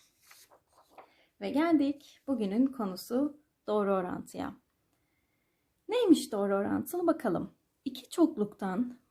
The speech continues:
biri artıyorken diğeri de aynı oranda artıyor ya da biri azalırken diğeri de aynı oranda azalıyorsa bu iki çokluğa doğru orantılı diyecekmişiz. Doğru orantılı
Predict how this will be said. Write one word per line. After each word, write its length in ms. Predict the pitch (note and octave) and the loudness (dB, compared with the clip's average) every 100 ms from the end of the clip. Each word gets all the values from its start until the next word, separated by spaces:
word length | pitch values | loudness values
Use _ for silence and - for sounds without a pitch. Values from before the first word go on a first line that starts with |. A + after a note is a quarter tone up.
| C4+ | 4
biri 200 | D#4+ F4 | 6 6
artıyorken 880 | C4 C#4+ C#4+ F4+ F4+ E4+ G#3 F#3+ | 4 4 2 0 0 0 -4 -2
diğeri 320 | A3+ D#4 F4+ | 0 0 0
de 80 | D#4 D#4 | -4 2
aynı 280 | C4+ F#4 F4 | 4 4 2
oranda 520 | G#3+ G3+ F#3+ F3 - | -2 -2 -2 -4 -6
artıyor 640 | G3 G3 - G3 F3+ - - | -6 -6 -8 -8 -8 -10 -6
ya 140 | G3+ | -4
da 120 | G3 F3 | -2 0
biri 160 | D4 | 4
azalırken 800 | D4 A#3+ B3+ D4 E4 - G3 F#3 | 6 6 6 6 2 -4 -4 -2
diğeri 300 | B3+ D4+ D4 | 0 2 2
de 60 | - | 0
aynı 340 | C4+ D4+ A#3 | 4 6 6
oranda 300 | F#3+ E3 - | 4 -2 -2
azalıyorsa 840 | B3+ C4 A3 F3 F3 - E4 F4+ - | 0 2 2 0 -6 -8 -10 -12 -4
bu 80 | F4+ | 0
iki 240 | E4 - | 0 -2
çokluğa 640 | - D#4+ D#4+ A3 G3 D#4 - _ _ _ _ _ B3+ | -6 -4 -2 -4 -4 -6 -8 _ _ _ _ _ 4
doğru 320 | D4 E4 F4 | 8 8 6
orantılı 680 | - G3+ F3+ F3 - E3 - | 0 -2 -4 -8 -12 -14 -12
diyecekmişiz. 880 | - - - - - - - - _ _ _ _ _ _ _ _ _ _ _ _ _ _ _ _ _ _ _ _ _ _ _ _ | -14 -14 -16 -16 -18 -18 -20 -20 _ _ _ _ _ _ _ _ _ _ _ _ _ _ _ _ _ _ _ _ _ _ _ _
Doğru 680 | A#3+ G3 F#3 F#3 G3 C#4 - _ _ _ _ _ _ _ _ _ _ _ _ _ _ _ _ - | -4 -4 -4 -4 -2 -2 -4 _ _ _ _ _ _ _ _ _ _ _ _ _ _ _ _ -8
orantılı 880 | G#3 F3+ F3 - E3+ F#3+ C4+ C#4+ | -6 -6 -8 -12 -8 -2 -2 -2